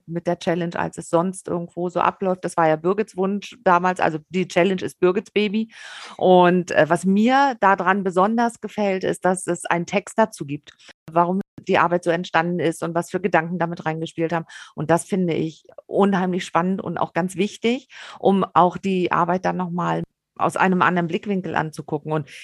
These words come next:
ich freue mich, also ich habe noch nichts gesehen, kein Quilt, kein nichts, also werd sie auch erst dann in Suderburg sehen und freue mich wahnsinnig darauf.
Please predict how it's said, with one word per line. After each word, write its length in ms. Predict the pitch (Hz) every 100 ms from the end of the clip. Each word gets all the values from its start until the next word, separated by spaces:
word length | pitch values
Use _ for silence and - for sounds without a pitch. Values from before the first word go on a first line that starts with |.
| -
ich 160 | -
freue 200 | - 190
mich, 200 | 202 190
also 200 | 175 185 190 - -
ich 220 | - -
habe 180 | 220 -
noch 160 | 185 -
nichts 400 | 220 269 - -
gesehen, 400 | 233 233 247 320 -
kein 200 | 220 208
Quilt, 280 | - 208 214
kein 160 | 208
nichts, 200 | 196 302
also 260 | - 185 180
werd 200 | 185 185
sie 100 | -
auch 200 | 180 208
erst 280 | 214 226 -
dann 160 | 214
in 120 | 202 202
Suderburg 440 | 226 226 226 226
sehen 260 | 233 240 240 - -
und 220 | - 175 -
freue 200 | - 190
mich 200 | 196 170
wahnsinnig 540 | 190 180 123 127 123
darauf. 340 | 127 120 -